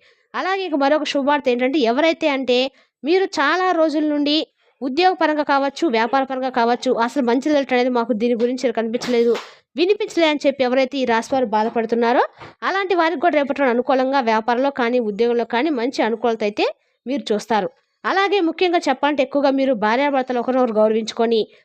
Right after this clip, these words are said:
అద్భుతంగా అన్యోన్యంగా ఉంటారు. అలాగే ధనం విషయంలో కొంత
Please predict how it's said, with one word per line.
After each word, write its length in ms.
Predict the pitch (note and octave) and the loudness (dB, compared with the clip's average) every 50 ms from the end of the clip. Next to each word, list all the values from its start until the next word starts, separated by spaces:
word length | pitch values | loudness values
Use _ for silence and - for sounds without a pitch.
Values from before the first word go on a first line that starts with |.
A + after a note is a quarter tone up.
| _ _ - G#3+ | _ _ -4 -2
అద్భుతంగా 420 | D4 C#4+ D4+ G4+ G4+ G4 F#4 E4 D#4+ C4+ | -2 0 0 2 2 2 2 2 0 0
అన్యోన్యంగా 460 | B3+ B3+ B3+ A#3+ A#3 A3 G#3+ A3 A#3 A3+ G#3 | 0 0 -2 -2 -2 -4 -4 -2 -2 -4 -4
ఉంటారు. 260 | G3+ - G#3 G3+ F#3+ - _ _ _ G3+ G#3+ | -6 -6 -6 -8 -8 -8 _ _ _ -4 0
అలాగే 260 | B3 C4+ D4 D4 D4 A#3 A#3 | 0 2 2 2 2 2 0
ధనం 220 | A3+ C4+ E4 F4 D#4+ D#4+ | 0 2 2 2 2 0
విషయంలో 320 | - - E4 D#4 E4 F4 E4+ D4 | 0 0 0 0 0 0 0 -2
కొంత 180 | C#4+ C#4 A#3 | -4 -2 0